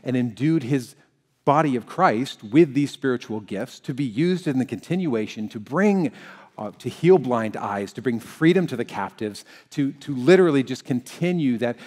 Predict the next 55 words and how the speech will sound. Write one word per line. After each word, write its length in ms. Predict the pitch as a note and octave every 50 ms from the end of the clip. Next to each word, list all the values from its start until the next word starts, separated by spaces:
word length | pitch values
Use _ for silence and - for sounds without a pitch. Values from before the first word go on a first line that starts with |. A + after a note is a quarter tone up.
| - _
that 160 | C3 B2+ -
same 480 | - - - D3 D3 D#3 D3+ D#3 D3 - - - -
ministry 720 | C3+ C3+ F3+ G3+ F#3 - - - A2 G2 F#2+ G#2 A#2+ C#3 - - - _ -
as 200 | B2 C3+ B2 -
the 100 | - A#2
body 560 | F#2+ - - C#3+ D#3 E3+ D#3+ E3 E3 D#3+ D#3 -
of 320 | - D3 E3+ E3+ D3 -
Christ 720 | - - - B2+ G2+ F#2+ G2+ A#2+ B2+ - - - - - -
in 240 | - C3 A#2 A2+ A#2
the 80 | A2 A#2
world. 440 | G#2+ A2+ A2 F2 E2 E2 - - - _ _ _ _ _ _ _ _ _ _ _ _ - - -
And 120 | C#3+ C3 D#3
if 160 | F3 D3+ -
that's, 320 | - G3+ B3 - - - -
if 120 | - D3+ -
that's 200 | F#3+ F#3 - -
true, 440 | - - A3 C#3+ G2+ F2+ F#2+ G#2+ - _ _ _ _ _ _ _ _ _ _ _ _ _
if 60 | _
that's 200 | - D3 D#3 -
true, 360 | - - D3+ G#2+ F#2+ A2 B2 - _ _ _ _ _ _ _
then 100 | - C3+
I 60 | C#3
think 180 | D3 - G#3 F3
it's 120 | F#3+ -
important, 460 | E3 D3 - - F3 F3 B2 A#2+ - -
I 40 |
think 160 | D3 F#3 G#3+ F#3+
it's 100 | - -
significant 680 | - B2+ G#2 G2 A#2 F3+ G3+ G3+ - A#2+ B2 A2 G2 -
for 100 | - B2
us 80 | -
to 80 | - -
take 220 | - D3 C#3+ -
a 20 | D3+
look 140 | C3+ B2+
at 80 | B2+ -
the 60 | A2+
life 200 | A2 G#2+ G2+ -
of 80 | G#2 F#2+
Jesus. 460 | F#2+ C3+ B2 - D#2+ D#2+ D2 - - -
I 100 | A2+ B2
actually 260 | C#3 D#3+ - - C#3
think 160 | - C3+ A2
it's 100 | A2+ -
really 240 | G#2 A#2 C#3 C#3+ D3
important 420 | D3 C3+ - B2+ A#2+ A2 G#2+ G#2+
for 140 | - - A2+
us 100 | G#2 -
to 80 | - A2
look 140 | A2+ - G2+
at 60 | -
the 60 | G#2
ministry 420 | G#2 A#2+ C3 C#3+ C#3 - - A2
of 80 | F#2+ D#2+
Jesus, 600 | - F#2 F2+ F2+ - F#2+ F#2 F#2 - - - _